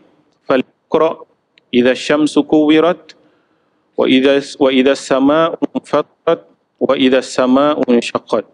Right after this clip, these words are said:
Ya, rawahu, eh, Ahmad. Nabi sallallahu alaihi wasallam menyebut,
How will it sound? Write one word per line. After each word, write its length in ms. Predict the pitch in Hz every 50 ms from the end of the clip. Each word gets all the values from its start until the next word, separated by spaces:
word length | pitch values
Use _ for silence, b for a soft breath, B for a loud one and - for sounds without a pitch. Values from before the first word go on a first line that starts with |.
| _ _ _ _ _ _ _ _ -
Ya, 160 | - - -
rawahu, 760 | - - 139 123 123 135 139 131 - 131 131 131 - - - - _ _ _ _ _ _ _ _ _ _ _ _ _ _ _ -
eh, 160 | 131 123 127
Ahmad. 400 | 131 135 - - 127 117 117 120 - _ _ _ _ _ _ _ _ _ _ _ _ _ _ _ _ _ _ _ _ _ _ _ b b b b b b b
Nabi 240 | - 135 151 208 220
sallallahu 560 | 208 - - - 170 165 180 202 196 180 180
alaihi 320 | 160 156 156 170 180 180
wasallam 480 | 165 160 151 147 - 170 165 170 160 151
menyebut, 340 | 151 147 139 160 165 160